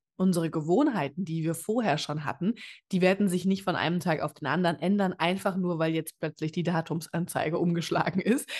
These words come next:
sondern dafür brauchen wir halt ein vernünftiges System, neue Gewohnheiten, wir brauchen den Willen, irgendwie was zu ändern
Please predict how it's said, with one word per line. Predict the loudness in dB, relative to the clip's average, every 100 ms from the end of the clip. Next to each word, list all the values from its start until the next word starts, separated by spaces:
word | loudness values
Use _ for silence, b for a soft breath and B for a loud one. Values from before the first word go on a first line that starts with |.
| B B
sondern | 4 6 6 6
dafür | 4 2 2 0
brauchen | 0 -2 0 0
wir | 0 0
halt | 0 0
ein | -2
vernünftiges | 0 0 -2 -4 -6 -4
System, | -8 -2 2 4 4
neue | 4 2 0
Gewohnheiten, | 2 4 4 2 -4 -4 -4
wir | -4 -4
brauchen | -4 -4 -4 -4
den | -2 -2 0 2
Willen, | 4 4 2
irgendwie | -2 -2 -2
was | -4 -4
zu | -2
ändern | 0 4 2